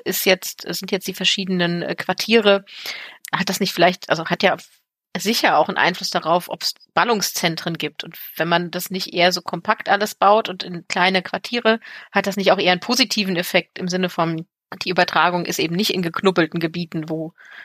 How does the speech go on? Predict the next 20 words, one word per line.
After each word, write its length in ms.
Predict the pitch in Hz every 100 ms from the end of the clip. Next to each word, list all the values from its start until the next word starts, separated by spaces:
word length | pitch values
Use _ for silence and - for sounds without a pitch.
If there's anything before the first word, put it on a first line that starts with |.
| -
ganz 260 | 180 180 -
viele 280 | 180 160
auf 80 | -
einmal 260 | - 160 160
hinströmen. 540 | 165 - - 156 156
Also 160 | 170 170 - - - - - -
diese 260 | 185 214 190
Ausbruchsdynamiken, 1040 | 254 - - 262 247 220 226 240 226 214
das 160 | 208 -
ist 140 | 202
jetzt 140 | 208 190
so 60 |
ein 60 | 185
Punkt, 440 | - 208 214 - _ _ _ -
ja, 320 | 170 170 247 349 _ _ -
sollte 240 | 185 214
man 100 | 233
im 100 | 190
Hinterkopf 440 | 220 220 214 190 -
behalten, 640 | 170 165 185 - 285 311